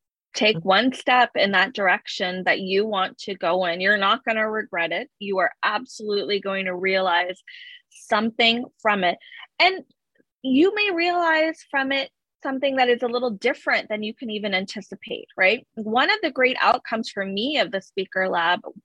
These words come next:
Speaker 1: was not just being confident speaking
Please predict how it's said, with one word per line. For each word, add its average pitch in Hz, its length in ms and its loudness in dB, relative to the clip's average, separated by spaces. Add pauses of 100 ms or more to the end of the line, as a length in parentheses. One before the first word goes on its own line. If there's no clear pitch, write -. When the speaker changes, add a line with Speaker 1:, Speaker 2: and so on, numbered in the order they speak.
(140)
Speaker 1:
was 202 300 2
not 254 320 2
just 220 340 0 (400)
being 233 220 0
confident 208 760 -2
speaking 202 760 -2